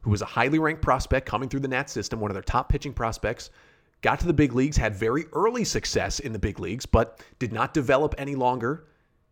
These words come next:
Hitters kinda figured out their stuff, didn't make adjustments, no help from the Nats staff, and just kept getting worse and worse, and kind of eventually got moved into a hybrid bullpen and starting role, but has a great,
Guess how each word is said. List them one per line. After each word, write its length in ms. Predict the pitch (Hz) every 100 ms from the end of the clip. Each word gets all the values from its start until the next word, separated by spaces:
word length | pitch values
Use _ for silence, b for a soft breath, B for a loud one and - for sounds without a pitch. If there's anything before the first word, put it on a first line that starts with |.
| _
Hitters 340 | - 113 131 120
kinda 180 | 131 117
figured 300 | 139 131 131
out 120 | 131
their 120 | 127
stuff, 420 | - 117 131 -
didn't 220 | - 110 131
make 180 | 127
adjustments, 540 | 123 117 123 - 123 -
no 180 | 104 117
help 220 | 120 123
from 140 | 120
the 60 | 113
Nats 220 | 107 -
staff, 480 | - 113 113 - - b b b -
and 160 | 104
just 180 | 107 113
kept 200 | - -
getting 220 | 120 113
worse 240 | 107 113 120
and 100 | 110
worse, 400 | 95 110 - - b b b b _ _
and 380 | 98 95 92 92 -
kind 180 | 104 104
of 60 |
eventually 400 | 101 110 113 120
got 180 | 110 104
moved 180 | 110 107
into 200 | 104 104
a 40 |
hybrid 480 | 95 107 104 110 95
bullpen 400 | 110 107 113 104
and 80 | 95
starting 340 | - 123 151
role, 360 | 104 92 - - B B B _
but 140 | 127 110
has 500 | 120 117 104 - - _ _ _ _ -
a 120 | 113
great, 680 | 101 - 104 120 151 -